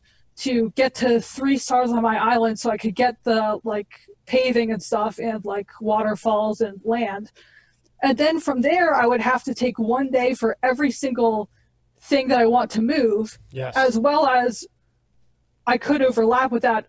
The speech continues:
Speaker 1: one day for every single bridge or incline I wanna make. And it's like, it's gonna be, like, three or four months before I have anything looking like how I want it to look.
Speaker 2: Right.
Speaker 1: And, I mean, part of the appeal of Animal Crossing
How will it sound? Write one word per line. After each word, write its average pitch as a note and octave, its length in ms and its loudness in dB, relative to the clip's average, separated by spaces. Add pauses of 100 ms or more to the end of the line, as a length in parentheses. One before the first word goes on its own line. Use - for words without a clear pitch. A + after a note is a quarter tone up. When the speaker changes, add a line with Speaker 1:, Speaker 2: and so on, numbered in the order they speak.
Speaker 1:
one C4 300 0
day C4+ 240 2
for A#3+ 120 -2
every A#3 260 0
single A3+ 440 0
bridge A#3 460 0
or A3 120 0
incline C4 560 0
I G#3 100 -4
wanna F#3+ 260 -8
make. F3+ 360 -12 (460)
And B3 140 -4
it's C4 220 2
like, C4+ 320 0 (140)
it's C#4+ 160 2
gonna F4+ 220 2
be, D4 220 2
like, C4 280 0
three D4+ 380 0
or D4 80 2
four B3+ 240 0
months C#4 380 0
before B3+ 260 0
I B3 100 2
have A#3 220 2
anything B3 420 -2
looking A#3 640 -2
like A#3+ 180 0
how B3 220 2
I A#3 60 2
want G#3+ 240 -2
it - 120 -8
to G#3+ 120 -6
look. A3 360 -4
Speaker 2:
Right. C4+ 100 -10
Speaker 1:
And, A#3+ 380 -4 (460)
I D4 100 4
mean, D4+ 120 0
part D#4+ 180 2
of G4 140 0
the D4 100 2
appeal B3+ 340 0
of C4 80 -2
Animal B3+ 300 -2
Crossing B3 380 0